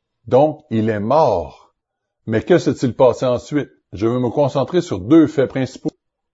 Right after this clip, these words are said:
Le premier est le fait que le tombeau de Jésus a été trouvé vide. Cela doit être considéré comme un fait historique.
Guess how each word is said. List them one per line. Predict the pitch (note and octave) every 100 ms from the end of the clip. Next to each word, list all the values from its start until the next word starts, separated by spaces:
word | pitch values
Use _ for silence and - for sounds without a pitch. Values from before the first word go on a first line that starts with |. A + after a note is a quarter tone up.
| _ _ _ _ _ _ _ _ _
Le | G#2+ A2+
premier | B2 C3+ E3+ F#3
est |
le | A2
fait | G2 C#3+
que | C#3+
le | G#2
tombeau | G2+ B2 B2 D#3
de | C#3
Jésus | G2 G2+ F#2+ B2+ B2+
a | F#2+
été | F2+ G#2+
trouvé | - A#2+ B2+
vide. | G2+ B2 F#2 D2+ - _ _ _ _ _ _ _ _ _ _
Cela | - C3+ D#3+
doit | C#3+ B2
être | C3 B2+ A2
considéré | - C3+ - A#2 A#2+ C#3+
comme | A#2 G#2
un | G2
fait | - A#2+ A#2+ _
historique. | C#3 C3+ - B2 G#2+ F#2+ - -